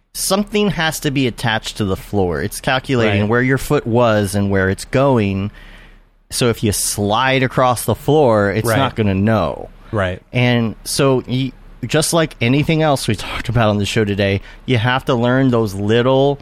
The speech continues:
Speaker 1: gotchas
Speaker 2: Mm-hmm.
Speaker 1: ahead of time, and if you do, you're fine.
Speaker 2: Yeah.
Speaker 1: Um, everything about the Wi-Fi, for example, just save yourself
Speaker 2: Yeah.
Speaker 1: the trouble and get a dedicated Wi-Fi router for it.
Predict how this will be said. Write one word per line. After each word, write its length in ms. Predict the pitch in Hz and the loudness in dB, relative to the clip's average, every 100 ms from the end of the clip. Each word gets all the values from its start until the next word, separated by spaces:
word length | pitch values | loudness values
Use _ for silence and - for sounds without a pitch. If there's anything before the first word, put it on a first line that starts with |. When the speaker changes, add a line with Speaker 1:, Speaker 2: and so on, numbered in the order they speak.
| - - - | -14 -20 -12
Speaker 1:
gotchas 880 | 104 117 123 - - 85 85 92 - | -2 2 2 -2 -2 -2 -2 -4 -6
Speaker 2:
Mm-hmm. 360 | 135 127 113 123 120 _ _ _ - | -2 -2 0 -4 -6 _ _ _ -4
Speaker 1:
ahead 260 | 110 143 | 0 0
of 80 | 151 | 0
time, 360 | - 101 98 104 | 0 0 2 0
and 100 | 110 | -2
if 160 | - | -2
you 60 | 113 | -4
do, 140 | 120 | -2
you're 200 | 135 98 | -2 -2
fine. 440 | - 139 95 55 - - - | -2 -2 -2 -4 -12 -20 -6
Speaker 2:
Yeah. 280 | 127 98 92 | -2 0 0
Speaker 1:
Um, 180 | 85 - - - | -2 -12 -18 -6
everything 320 | 101 110 120 | -2 0 0
about 220 | 127 131 | 0 0
the 60 | 151 | 0
Wi-Fi, 720 | 135 139 147 139 - 80 78 | 0 2 2 0 -2 -4 -4
for 220 | - 85 | -6 -8
example, 480 | 73 - 73 - 64 | -8 -8 -8 -8 -10
just 400 | - 156 147 - | -4 -2 -2 -6
save 380 | - - 147 139 | -10 -4 -2 0
yourself 280 | 120 139 120 | -2 -2 -2
Speaker 2:
Yeah. 140 | 101 | -2
Speaker 1:
the 60 | 90 | 0
trouble 260 | 127 101 92 | 0 0 -2
and 100 | 87 | 0
get 120 | 110 | 0
a 60 | 117 | 0
dedicated 600 | 95 113 120 120 110 104 | 0 0 0 0 0 0
Wi-Fi 500 | 92 98 95 82 78 | 2 0 0 -2 -4
router 320 | 71 73 57 | -4 -6 -8
for 280 | - 64 50 | -10 -8 -8
it. 140 | - | -12